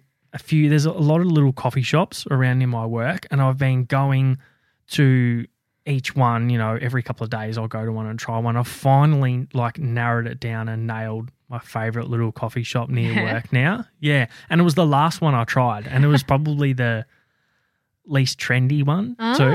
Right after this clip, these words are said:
Speaker 1: too. Yeah, so that's, it's not a, <laughs> it's not a major deal, but
Speaker 2: <laughs>
Speaker 1: it's nice to sort of have that narrowed down. I've got my go-to now in
Speaker 2: Yep.
Speaker 1: the morning,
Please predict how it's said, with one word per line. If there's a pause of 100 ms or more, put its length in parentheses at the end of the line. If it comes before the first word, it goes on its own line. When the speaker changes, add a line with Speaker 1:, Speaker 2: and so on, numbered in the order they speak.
(260)
Speaker 1:
too.
Yeah,
so (320)
that's,
it's
not
a, (240)
<laughs>
it's
not
a
major
deal, (140)
but
Speaker 2:
<laughs>
Speaker 1:
it's
nice
to
sort
of
have
that
narrowed
down.
I've
got
my
go-to
now
in
Speaker 2:
Yep.
Speaker 1:
the
morning,